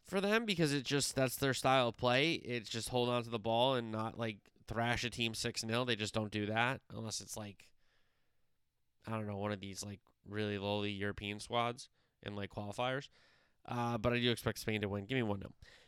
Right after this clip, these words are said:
Belgium, Canada. It's a big spot for Canada.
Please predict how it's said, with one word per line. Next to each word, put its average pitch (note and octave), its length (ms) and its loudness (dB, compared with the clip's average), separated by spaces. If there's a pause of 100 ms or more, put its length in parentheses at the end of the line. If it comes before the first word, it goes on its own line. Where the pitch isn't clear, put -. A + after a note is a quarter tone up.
(140)
Belgium, F3+ 340 10
Canada. D#3+ 500 2 (220)
It's C3 180 -2
a C3 60 6
big C#3 300 6
spot C#3 340 2
for C3+ 120 2
Canada. B2+ 580 6